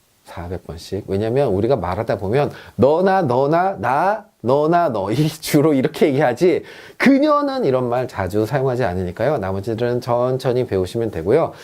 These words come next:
또 이 프랑스 사람들이요, 실제로 제가 대화를 해봤을 때, 어, 모든 동사를 원형으로 말했어. 그럼 알아듣습니다. 외국이니까 이해도 합니다. 어떤 사람은 웃어줍니다.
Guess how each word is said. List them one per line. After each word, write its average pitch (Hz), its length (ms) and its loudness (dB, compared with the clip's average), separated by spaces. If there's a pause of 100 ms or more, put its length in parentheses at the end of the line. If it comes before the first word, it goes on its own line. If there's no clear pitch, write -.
(260)
또 240 180 4
이 180 220 4
프랑스 262 320 -2
사람들이요, 147 760 2
실제로 202 340 2
제가 131 260 0
대화를 113 420 0
해봤을 185 580 0
때, 101 340 0 (680)
어, 113 340 4
모든 277 560 4
동사를 175 500 2
원형으로 226 440 2
말했어. 160 320 0
그럼 82 160 -12
알아듣습니다. 131 800 -10 (340)
외국이니까 190 520 4
이해도 113 300 -2
합니다. 127 460 -8
어떤 196 240 4
사람은 247 300 2
웃어줍니다. 117 600 -2